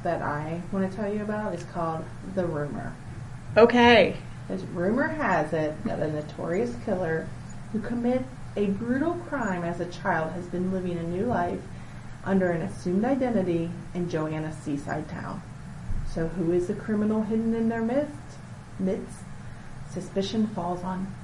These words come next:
Speaker 1: everyone.
Speaker 2: Well, of course.
Speaker 1: And then Joanna, like me and my obsession with true crime podcasts, she becomes ob-, obsessed with the case, and her curiosity will expose her son and his father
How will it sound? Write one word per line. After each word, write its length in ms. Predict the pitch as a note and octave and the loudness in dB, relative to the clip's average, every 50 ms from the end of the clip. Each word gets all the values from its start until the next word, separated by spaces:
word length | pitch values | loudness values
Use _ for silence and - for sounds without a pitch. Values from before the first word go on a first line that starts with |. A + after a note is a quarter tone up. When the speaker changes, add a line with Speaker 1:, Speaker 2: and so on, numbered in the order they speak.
| - - | -12 -12
Speaker 1:
everyone. 540 | - - - - - - - - - - - - - - - - | -10 -10 -10 -10 -10 -8 -8 -8 -8 -8 -8 -10 -10 -10 0 8
Speaker 2:
Well, 220 | - C4 C4+ A#3+ | 12 12 12 12
of 100 | A#3 F#3+ | 12 12
course. 600 | - - A3 A#3+ C4+ C4 B3 C4+ C4 - - - - - - - - - - - - - - - - - - - - - - - - - - | 10 4 2 4 4 4 4 2 2 -2 -6 -8 -10 -12 -14 -14 -12 -12 -12 -12 -12 -12 -12 -12 -12 -12 -12 -12 -12 -12 -12 -12 -12 -8 -4
Speaker 1:
And 160 | C4 B3+ B3+ D4 | -2 0 2 0
then 380 | F4+ G#4 - F#4 F4+ F4 F4 - - - - - - - - - - - - - - - - | 0 -2 -4 -4 -4 -4 -4 -8 -12 -12 -14 -14 -14 -12 -12 -12 -12 -12 -12 -12 -12 0 4
Joanna, 520 | D4 D4 C#4+ C#4+ C#4+ C#4+ A#3+ - A3+ - - | 4 4 6 4 2 2 0 0 -2 -2 0
like 180 | A3 A3 A3 | 0 0 2
me 360 | A3 G#3 G#3 G#3 G#3 G#3+ A3 A3 - | 2 2 4 4 4 4 2 2 0
and 200 | G3+ G3 F#3 F#3 | 2 2 2 2
my 100 | F#3 F#3+ | 2 0
obsession 540 | G3 - - - - - F#3+ F#3+ - G3 G3 | 0 0 -2 -4 0 0 0 0 0 -2 -2
with 140 | F#3+ - - | -4 -4 -4
true 140 | - F#3+ F#3+ | -4 -4 -4
crime 300 | - G3 G3+ A3 A3+ B3+ | -2 -2 -2 -2 0 0
podcasts, 540 | C#4 D4 D4+ D4 - F4 E4+ F4 F4 F4 - - - - - - - - | 0 0 0 -2 -2 0 0 2 0 0 -4 -8 -10 -10 -10 -12 -10 -10
she 220 | - - - C4 | -8 -4 -2 4
becomes 500 | D#4 F#4+ G4+ G4+ F#4+ E4+ C4+ A#3+ A#3 G#3+ | 4 6 6 6 4 4 4 4 4 4
ob-, 160 | G#3+ G3 G3 - - - - - - - | 2 2 0 0 -6 -10 -10 -10 0 0
obsessed 520 | G3 F#3+ - - - G3 F#3+ F#3+ - - | 0 0 0 0 0 0 0 0 -2 -6
with 120 | - - - | -8 -6 -6
the 60 | - | -8
case, 340 | - - - - - - - - - - - - - - - | -6 -6 -6 -6 -6 -6 -8 -10 -12 -12 -12 -12 -12 -10 -8
and 100 | - F#3 F#3 | -6 -2 -2
her 120 | G3 F3+ - - - | 0 -2 -2 -2 0
curiosity 640 | G#3 G#3 A3+ B3 B3 A3+ A3+ A3 - G#3+ G3 G#3 F#3+ | 0 2 2 4 4 2 2 2 0 -2 0 0 0
will 180 | F3+ F3 F3 | 2 0 0
expose 400 | E3+ - - - - F#3+ G3+ F#3+ - | 0 -2 -6 -4 -2 -2 -2 -2 -2
her 380 | - G3+ G3+ G#3 G#3+ B3 A#3+ A#3+ - - - - - - - | -2 0 0 2 0 0 -2 -6 -8 -10 -12 -12 -12 -8 -2
son 240 | - A3 G#3+ G#3 G3 F#3 | 0 2 2 2 0 0
and 160 | F#3 F3+ F3+ | -2 -2 -2
his 180 | F#3 E3+ E3 - - - | -2 -4 -4 -6 -8 -6
father 440 | - G3 A3 C4 B3+ F3 E3 D#3+ - | -2 0 2 2 2 2 0 -2 -4